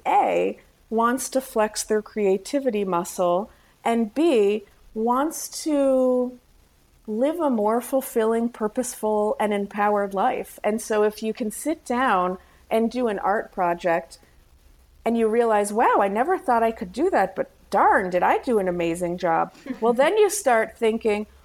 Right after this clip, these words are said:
Speaker 1: "Well, where else in my life might I be not giving myself enough credit?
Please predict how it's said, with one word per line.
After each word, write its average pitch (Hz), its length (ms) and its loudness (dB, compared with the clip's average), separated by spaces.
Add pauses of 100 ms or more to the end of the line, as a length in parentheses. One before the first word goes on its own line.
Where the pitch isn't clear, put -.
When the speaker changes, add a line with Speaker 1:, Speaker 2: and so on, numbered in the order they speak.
(100)
Speaker 1:
"Well, 254 200 2
where 320 300 2
else - 320 0
in 262 140 2
my 185 140 2
life 175 420 0
might 185 260 0
I 180 180 2
be 190 220 -4
not 185 300 -4
giving 185 260 -2
myself 180 480 0
enough 175 320 -4
credit? 170 460 2